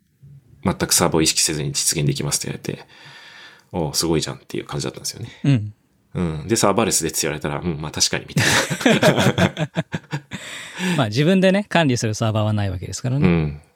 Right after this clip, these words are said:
Speaker 2: うん。
Speaker 1: っていうので、まあ、トータルとしてはそんな感じでしたね。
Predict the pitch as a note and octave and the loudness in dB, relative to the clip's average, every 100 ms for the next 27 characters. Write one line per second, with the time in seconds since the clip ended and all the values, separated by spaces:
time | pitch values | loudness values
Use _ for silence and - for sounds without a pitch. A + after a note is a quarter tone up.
0 | G#2+ F#2+ F#2 - C#3 - - - - D#2+ | -4 -4 -6 -12 -16 -18 -10 -4 -2 -2
1 | D#2 E2+ G2+ D#2 - - - - - - | 0 2 2 2 -4 -18 -20 -20 -20 -20
2 | - - - - - D#2+ - - D#2 D#2+ | -20 -20 -20 -4 0 0 2 0 0 -2
3 | D2+ - D2 C#2+ - - | -4 -4 -6 -6 -6 -6